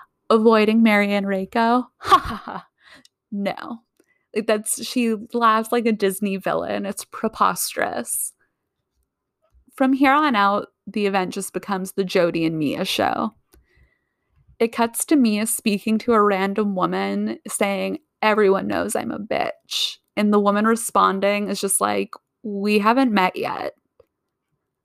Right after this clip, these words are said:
I feel this is Mia's energy in a nutshell, which incidentally is also very Facebook t-shirt. "Everyone knows I'm a bitch who was born in November." There's lots of footage of Jody and Mia seemingly just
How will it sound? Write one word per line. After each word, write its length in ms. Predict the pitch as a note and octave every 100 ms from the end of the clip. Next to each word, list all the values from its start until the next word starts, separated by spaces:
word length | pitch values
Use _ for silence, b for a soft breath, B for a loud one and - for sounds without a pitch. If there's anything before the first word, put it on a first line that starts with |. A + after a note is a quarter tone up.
| _ -
I 80 | G#3
feel 220 | B3 A3+
this 180 | B3+ -
is 140 | D4
Mia's 360 | B3 G#3+ G#3+ -
energy 440 | F#3+ F#3+ F#3+ G#3+ G3+
in 100 | G3
a 60 |
nutshell, 720 | G3 F#3+ - - G#3 G3+ G#3+ G#3
which 240 | G3 -
incidentally 960 | G3+ G3+ - G#3+ F#3+ F#3 G#3 G#3 F#3+ F#3+
is 120 | G3 G3
also 460 | F#3 G3 G3 G3+
very 500 | F#3+ F#3 F#3 F3 F3
Facebook 640 | F#3+ - F3+ - - F#3
t-shirt. 640 | - - F3+ - - - - _ _ _ _ _ _ _ _ _ -
"Everyone 440 | G3 G3 A3 A3
knows 240 | A3 G3+ G3
I'm 200 | G#3 G#3
a 60 |
bitch 520 | G3+ G3+ - - - -
who 120 | G#3
was 160 | G3+
born 280 | - F#3+ F3+
in 100 | F#3
November." 680 | F#3+ F#3 - F3 - - A3 _ _ _ _ _ _ _ _ _ _ _ _ _
There's 240 | A#3+ A#3
lots 260 | A3+ G#3 G#3+
of 140 | C#4+
footage 380 | - A3 A3 G#3+
of 100 | G3
Jody 420 | G3 G3+ G3 G#3
and 160 | G#3+ G3
Mia 420 | G3 G3 G3 G3+
seemingly 680 | G3+ - - A3+ B3+ D4 D4+
just 320 | D4 A#3+ -